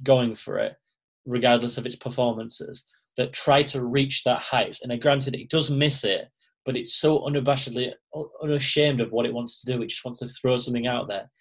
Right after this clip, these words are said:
and make something incredibly, you know, evocative and, and visually provocative as well.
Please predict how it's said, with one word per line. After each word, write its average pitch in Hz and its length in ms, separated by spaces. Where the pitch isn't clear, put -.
and 117 180
make 120 220
something 117 380
incredibly, 120 680
you 110 100
know, 107 120
evocative 117 680
and, 104 120
and 104 160
visually 120 420
provocative 107 560
as 110 120
well. 110 420